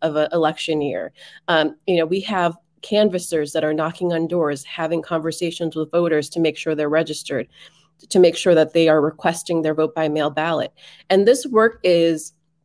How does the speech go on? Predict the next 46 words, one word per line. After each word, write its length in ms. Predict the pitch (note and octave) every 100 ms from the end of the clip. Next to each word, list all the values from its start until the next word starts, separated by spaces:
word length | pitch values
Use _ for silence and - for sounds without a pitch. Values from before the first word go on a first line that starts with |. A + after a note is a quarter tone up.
| _ _ A#3
going 240 | G#3 G3+
to 100 | G#3+
be 200 | F#3 F#3+
more 320 | E3+ E3 F3+ F#3+
essential 420 | - F#3+ F#3 F#3
than 220 | E3 -
ever, 500 | D#3+ D#3+ G#3+ D4 C4+ -
um, 320 | D#3+ D#3 D#3 - _ _ -
as 160 | F3 E3+
we're 240 | E3+ E3
leading 300 | F3 F3 F3
up 100 | E3+
to 80 | E3
the 100 | D#3+
twenty-two 960 | - E3 D#3+ D3+ - E3 D#3+ D#3 D3 - -
midterms 800 | D#3 G3+ - - D3 D3 C#3+ -
because 440 | D#3 - E3+ D#3
of 160 | - E3+
all 280 | D3+ D3+ D#3
of 100 | D#3+
the 80 | E3
changes 480 | - D#3+ D#3 D3+ D3+
in 120 | E3+
election 500 | D3 D3+ D3 - D#3
law 160 | C#3 C#3+
that 140 | C#3+
we're 100 | C#3+
seeing 340 | - D#3 D3+ D3
around 260 | C#3+ C3+
the 60 | C3
country. 560 | - D3+ - - F#2+ - - - - _ -
There's 160 | A3+
going 140 | D4 D#4+
to 40 |
be 100 | D#4+
mass 360 | A#3 F#3 A3+ F#3
voter 320 | F3+ A3 A3+
confusion, 640 | G3+ D3+ C#3+ G2 - -
right? 380 | E3 E3+ G#3 B3 -
Um, 320 | E3+ D#3+ D#3 - _ _ _ -
you 120 | - F#3
know, 140 | F3
as 280 | - F#3 F#3
we 120 | G3+
talked 320 | - C4+ -
about, 460 | F#3 D3 C#3+ C#3